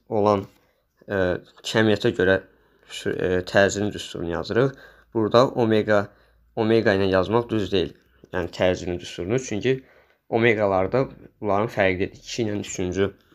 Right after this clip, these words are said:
e, disklərin omeqaları fərqlidir. Biz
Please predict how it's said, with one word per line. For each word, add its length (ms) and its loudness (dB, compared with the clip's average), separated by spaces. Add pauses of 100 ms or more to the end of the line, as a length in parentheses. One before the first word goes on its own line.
(560)
e, 40 -2 (280)
disklərin 500 2
omeqaları 560 0
fərqlidir. 600 -2
Biz 260 -2